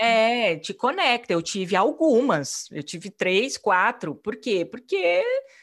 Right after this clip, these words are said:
é assim, entendeu? Mas não desista. É, é importante ter um profissional que vai te ajudar nessa reorganização dos sentimentos.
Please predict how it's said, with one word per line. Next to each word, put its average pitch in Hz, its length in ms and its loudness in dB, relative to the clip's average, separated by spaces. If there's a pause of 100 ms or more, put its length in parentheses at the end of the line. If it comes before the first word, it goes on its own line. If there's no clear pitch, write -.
(640)
é 262 160 4
assim, 311 420 -2
entendeu? 185 360 -2
Mas 185 160 0
não 220 160 0
desista. 233 920 -8
É, 170 300 -8
é 190 40 0
importante 247 720 -2
ter 185 160 -6
um 175 80 -8
profissional 170 720 -4 (260)
que 190 120 -12
vai 185 180 -2
te 208 140 -8
ajudar 175 380 -2
nessa 175 580 -6 (560)
reorganização 185 720 -4
dos 170 100 -16
sentimentos. 170 640 -18